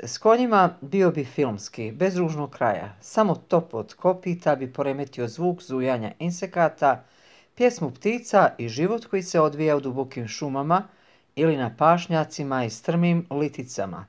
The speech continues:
Susret s ljudima na istom tom mjestu bio bi sasvim drugačiji i vjerovatno neprijatniji. Ime grada, sela, područja svojom melodijom često bolje oslikava uslove bivstovanja nego sama slika.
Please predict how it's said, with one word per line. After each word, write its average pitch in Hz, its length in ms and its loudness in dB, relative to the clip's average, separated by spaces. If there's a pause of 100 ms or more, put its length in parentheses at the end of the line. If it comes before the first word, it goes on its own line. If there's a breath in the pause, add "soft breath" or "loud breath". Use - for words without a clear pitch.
(680 soft breath)
Susret 156 380 -2
s - 140 -10
ljudima 196 540 2
na 131 160 -2
istom 123 300 -6
tom 185 280 0
mjestu 175 420 0
bio 131 220 -4
bi 175 80 -6
sasvim 160 400 -2
drugačiji 113 640 -6
i 196 140 0
vjerovatno 139 600 0
neprijatniji. 127 760 -4 (1160 soft breath)
Ime 220 480 2
grada, 160 500 4
sela, 180 360 4
područja 165 920 2
svojom 165 360 0
melodijom 165 520 2
često 147 500 -2
bolje 165 360 2
oslikava 143 840 0 (400 soft breath)
uslove 160 680 2
bivstovanja 113 960 -2
nego 135 460 -2
sama 131 320 -4
slika. 180 420 -6